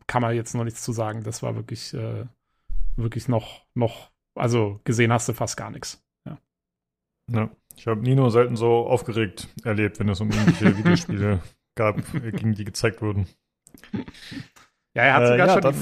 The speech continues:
Speaker 1: die, die Fleischwanze in der einen Sekunde in dem Anfangsding jetzt da. Die hat am Anfang so einen Zusammenschnitt aus den verschiedenen Trailern und, äh, Nino hat direkt die Fleischwanze identifiziert.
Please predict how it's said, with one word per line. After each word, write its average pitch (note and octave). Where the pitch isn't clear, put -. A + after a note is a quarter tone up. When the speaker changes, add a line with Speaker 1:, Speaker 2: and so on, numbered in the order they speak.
Speaker 1:
die, A2
die E3+
Fleischwanze E3+
in D3+
der C#3+
einen D#3+
Sekunde E3
in C#3
dem C#3+
Anfangsding B2+
jetzt B2
da. B2
Die B2+
hat C#3
am C3+
Anfang C#3
so C3
einen C3
Zusammenschnitt C#3+
aus C3+
den C#3
verschiedenen C#3+
Trailern D3
und, B2+
äh, A#2+
Nino D3
hat C3
direkt C#3
die E3
Fleischwanze C3
identifiziert. B2